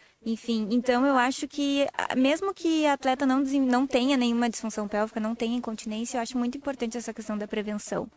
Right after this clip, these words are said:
né? E não só falando das atletas, falando das mulheres no geral que praticam alguma modalida-, modalidade física, né?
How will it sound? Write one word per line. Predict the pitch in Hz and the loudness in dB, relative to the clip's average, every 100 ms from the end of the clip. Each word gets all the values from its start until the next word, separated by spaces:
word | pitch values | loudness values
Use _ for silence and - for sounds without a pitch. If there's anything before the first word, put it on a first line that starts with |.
| _ _ - - - - | _ _ -20 -20 -20 -10
né? | 185 208 226 - - - - | -6 -6 -6 -14 -20 -12 -2
E | 254 | 2
não | 262 294 | 2 2
só | 415 | 0
falando | 370 339 294 294 | 0 2 2 2
das | 254 240 | 0 0
atletas, | 240 226 196 - 214 | 0 -2 -2 -4 -2
falando | 240 233 240 | 2 4 4
das | 240 262 | 2 2
mulheres | 269 247 240 247 | 2 2 2 0
no | 262 | 0
geral | 285 262 247 | 0 2 0
que | 262 | 0
praticam | 269 254 262 269 | -2 -2 -2 2
alguma | 262 254 262 | 4 4 4
modalida-, | 254 247 240 208 208 226 | 4 4 2 0 -2 0
modalidade | 240 240 233 233 233 - | 2 4 4 4 2 0
física, | 302 285 - 214 | 0 0 -2 -4
né? | 185 190 254 | -4 -6 -8